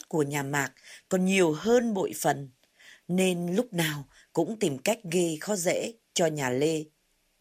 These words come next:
Vào thời gian ấy, Phùng Khắc Khoan đang là vị quan ở tuổi đã sáu mươi chín. Tuy nhiên, vì tin ông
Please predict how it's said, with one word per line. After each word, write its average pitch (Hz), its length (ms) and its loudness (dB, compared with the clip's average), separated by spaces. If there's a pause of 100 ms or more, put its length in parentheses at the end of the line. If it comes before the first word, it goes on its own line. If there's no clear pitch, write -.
(520)
Vào 190 460 0
thời 190 140 0
gian 214 240 -2
ấy, 208 360 -2 (400)
Phùng 202 240 0
Khắc 269 220 -4
Khoan 226 380 -4 (320)
đang 226 260 2
là 165 400 2
vị 127 300 -2
quan 190 360 -2
ở 143 220 0
tuổi 123 300 -2
đã 135 340 -2
sáu 208 200 0
mươi 214 240 -2
chín. 196 340 -4 (720)
Tuy 208 160 2
nhiên, 202 360 -2 (360)
vì 185 340 0
tin 226 240 -2
ông 214 300 0